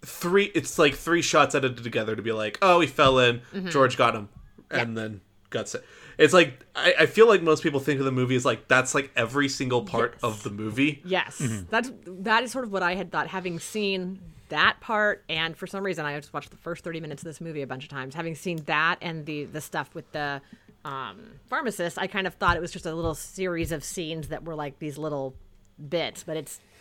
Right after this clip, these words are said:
Speaker 2: it's a lot more extended than that. Um,
Speaker 1: Yeah.
Speaker 2: but anyway, after, after World War Two, um, we're at, we're at Christmas Eve, and they, <laughs> they talk about how the war ended and how George, you know, he went to church and prayed on V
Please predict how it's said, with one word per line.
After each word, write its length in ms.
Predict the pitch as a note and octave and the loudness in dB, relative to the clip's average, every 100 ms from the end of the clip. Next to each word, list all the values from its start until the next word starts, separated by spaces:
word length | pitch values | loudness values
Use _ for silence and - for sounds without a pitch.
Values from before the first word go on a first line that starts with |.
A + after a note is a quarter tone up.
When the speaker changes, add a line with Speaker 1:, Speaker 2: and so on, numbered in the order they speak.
| - | -20
Speaker 2:
it's 140 | D4+ | -8
a 40 | G4 | -4
lot 160 | G4+ | -2
more 100 | F#4+ | -4
extended 300 | F#4+ F#4+ D4+ | -6 -8 -8
than 100 | E3 | -6
that. 220 | D#3 D3 - - - - - - | -2 -4 -4 -20 -20 -20 -18 -4
Um, 220 | D#3+ C#3 | -2 0
Speaker 1:
Yeah. 80 | A#2 - - - - _ _ _ - | -2 -8 -20 -20 -20 _ _ _ -14
Speaker 2:
but 300 | F#3 F#3+ F3 - | -2 0 0 -2
anyway, 260 | F#3 D3 C#3 | -6 -4 2
after, 480 | A#3+ B3+ - A#3+ - - | 4 4 2 -2 -2 -4
after 300 | C#4 C4+ A#3+ | -4 -4 -2
World 220 | G#3+ G3+ | -2 0
War 160 | G3+ | -2
Two, 360 | F#3+ E3+ D3+ D3+ - - _ _ | -2 -2 -2 -4 -8 -20 _ _
um, 580 | D3+ C#3 C3 G2+ - - _ _ _ _ - | -2 0 0 -2 -8 -20 _ _ _ _ -12
we're 200 | D#3+ D3 | -6 -6
at, 100 | B2+ - | -6 -8
we're 140 | F3 | -4
at 80 | D#3+ | -4
Christmas 460 | - B3 A#3+ A#3 F#3+ | 0 -2 0 -4 0
Eve, 420 | E3 D#3 D3+ C#3+ - | 0 2 0 -4 -10
and 520 | D3+ C#3+ C#3 C3+ C3+ | -4 0 0 -2 -6
they, 160 | - E3 - - | -4 -4 -4 -14
<laughs> 260 | - - - | -20 -20 -4
they 100 | G3+ | 0
talk 240 | G3+ F#3+ G3 | 4 4 4
about 300 | F#3+ E3+ D#3+ | 6 6 6
how 160 | E3 | 2
the 100 | E3 | 2
war 240 | F#3 F#3+ F#3+ | 0 0 0
ended 400 | E3+ E3+ E3 D#3 | -2 0 0 0
and 100 | C#3 | -4
how 200 | C#3+ C#3 | -6 -8
George, 640 | D3 F3 E3 D3+ D#3 - - | -8 -6 -2 -2 -4 -8 -8
you 80 | |
know, 160 | D3 C3 | -8 -8
he 200 | C3+ C#3 - _ _ _ _ _ - | -8 -10 -12 _ _ _ _ _ -8
went 120 | F#3+ | -6
to 60 | |
church 300 | F#3 G#3+ F#3+ | -4 -2 -2
and 140 | E3 C#3+ | -4 -8
prayed 320 | - G3+ F#3 | -4 -2 0
on 200 | F3 D#3+ | -2 -4
V 120 | D3+ | -6